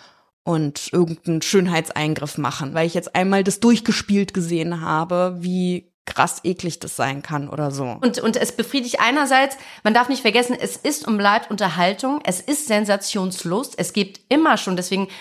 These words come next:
Speaker 2: ist das Genre prädestiniert genau für solche Themen, weil es genau diese Sucht befriedigen will. Und wenn's klug gemacht ist, dann hat es genau diesen gesellschaftspolitischen, kritischen Effekt, dass wir über unsere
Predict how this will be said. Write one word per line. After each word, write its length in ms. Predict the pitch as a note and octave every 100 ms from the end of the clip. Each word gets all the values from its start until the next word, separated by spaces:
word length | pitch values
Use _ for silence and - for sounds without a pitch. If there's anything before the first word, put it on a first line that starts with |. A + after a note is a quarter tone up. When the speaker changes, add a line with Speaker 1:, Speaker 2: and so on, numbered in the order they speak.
| -
Speaker 2:
ist 120 | G3 G#3+
das 160 | F#3
Genre 360 | F3+ G#3 A#3+ B3
prädestiniert 760 | - G3+ G3+ G3 G3+ A#3+ -
genau 300 | G#3 F#3 G#3
für 120 | -
solche 360 | A3 G#3 G#3+ F3+
Themen, 280 | G#3 A#3 G#3
weil 120 | F#3+
es 80 | F#3
genau 380 | F#3 F#3 A3 A#3+ - - - -
diese 280 | A3+ C4+ C4
Sucht 420 | F#3+ D4 - -
befriedigen 680 | A3+ - F#3+ G#3 B3+ D4 A#3
will. 240 | C#4 F#4 - - -
Und 200 | A#3 A3+
wenn's 280 | F#3 E3 -
klug 340 | - C#4 G4
gemacht 460 | C#4 D3+ D3+ - -
ist, 460 | - - - - _ _ _ _ _
dann 540 | D#3+ F3+ B3 D#4 A3
hat 120 | A3 G#3
es 140 | G3
genau 300 | G3 F#3 F3
diesen 480 | F3 A#3 C4+ C4+ A3+
gesellschaftspolitischen, 960 | F#3 G3 G#3+ A3 - G3+ G#3 G#3+ G#3
kritischen 480 | F3+ B3 B3+ A#3 A3
Effekt, 560 | - - F#3+ A#3 - E3+
dass 180 | F3+ F3+
wir 220 | F3+ F3+
über 260 | F3 F3
unsere 400 | F3 F3 E3+ E3